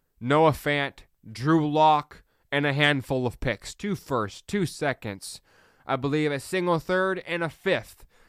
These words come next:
People said, "Did we get enough for Russell Wilson?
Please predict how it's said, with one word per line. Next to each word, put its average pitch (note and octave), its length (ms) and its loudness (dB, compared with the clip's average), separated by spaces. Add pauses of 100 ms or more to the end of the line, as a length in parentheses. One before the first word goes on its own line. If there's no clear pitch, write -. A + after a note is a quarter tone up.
(160)
People D#3 280 2
said, F3 280 4
"Did A2+ 160 -6
we C3+ 100 4
get C3 180 0
enough C3+ 540 -2 (320)
for C#3+ 160 -4
Russell C3+ 320 -2
Wilson? A#2+ 440 -8